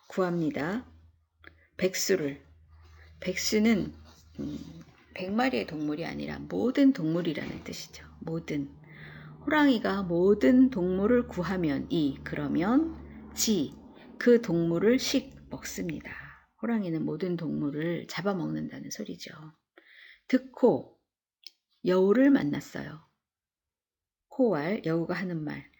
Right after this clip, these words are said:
자, 모감식 아야. 자, 그대는, 아들 잔데 여기서는 그대는, 당신은 그런 뜻이거든요.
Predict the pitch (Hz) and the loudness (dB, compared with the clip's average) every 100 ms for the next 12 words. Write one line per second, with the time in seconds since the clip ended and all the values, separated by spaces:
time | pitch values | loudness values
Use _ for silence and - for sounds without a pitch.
0 | - _ - 196 170 143 - _ _ _ | -20 _ -6 0 0 -2 -10 _ _ _
1 | - 208 233 233 226 208 220 220 - 254 | 4 8 8 8 4 2 4 4 2 -4
2 | - - - 302 302 143 143 143 - _ | -6 -12 -6 -4 -4 -6 -8 -12 -18 _
3 | _ _ _ _ _ _ - 170 147 160 | _ _ _ _ _ _ -10 -4 -2 0
4 | 233 254 - 202 202 160 - - 160 202 | 0 -4 0 4 4 2 -2 -2 0 2
5 | 220 196 160 160 139 151 185 160 147 - | 2 2 0 0 -2 -2 -6 -6 -8 -8
6 | 170 165 147 - 175 202 214 247 190 - | -2 -2 -2 -4 -2 -2 4 4 4 -2
7 | - - - - - - - | -6 -8 -8 -8 -10 -10 -10